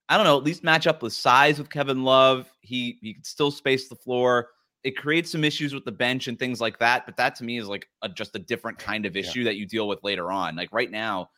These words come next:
Speaker 1: you just gotta get your, your, your starting matchups up to snuff. And especially if Giannis ends up playing in that game, that could be a real issue. Uh, if Giannis is hurt, I guess you could just play, you can have start Bam on Brook and get rid of this cutesy Max Strus, uh, picking up that assignment thing to begin games. But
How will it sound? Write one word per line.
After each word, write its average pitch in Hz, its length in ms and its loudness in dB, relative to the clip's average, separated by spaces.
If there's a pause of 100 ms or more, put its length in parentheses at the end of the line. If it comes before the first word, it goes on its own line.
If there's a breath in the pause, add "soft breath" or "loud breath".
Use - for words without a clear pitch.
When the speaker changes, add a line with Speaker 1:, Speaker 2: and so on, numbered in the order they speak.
(160)
Speaker 1:
you 127 80 -8
just 147 160 -4
gotta 117 160 4
get 110 160 -8
your, 104 240 -4
your, 98 340 -6
your 95 100 -12
starting 113 400 0
matchups 95 460 -6
up 98 140 -8
to 87 80 -20
snuff. 95 400 -8
And 90 160 -14 (720)
especially 165 400 2
if 104 100 0
Giannis 117 300 0
ends 110 120 -4
up 104 120 -8
playing 101 260 -4
in 98 60 -8
that 90 180 -8
game, 87 420 -10
that 104 160 -2
could 92 120 -10
be 95 100 -6
a 92 60 -2
real 90 240 -6
issue. 113 360 -4 (360 soft breath)
Uh, 107 240 4
if 113 80 -4
Giannis 185 360 0
is 208 220 -2
hurt, 120 220 0
I 113 60 0
guess 123 260 -2
you 139 80 -12
could 120 100 -8
just 117 180 -6
play, 107 200 -4 (160)
you 117 120 -14
can 113 120 -4
have 107 100 -6
start 120 340 -2
Bam 127 320 0
on 107 200 0
Brook 104 260 -4
and 98 100 -8
get 90 120 -4
rid 110 100 -6
of 107 80 -4
this 98 140 -8
cutesy 113 400 -8
Max 104 320 -6
Strus, 113 380 -10 (180)
uh, 101 220 0
picking 104 300 -10
up 98 140 -4
that 101 180 -2
assignment 98 440 -10
thing 98 200 -12
to 92 60 -20
begin 92 280 -14
games. 113 340 -6
But 92 220 -8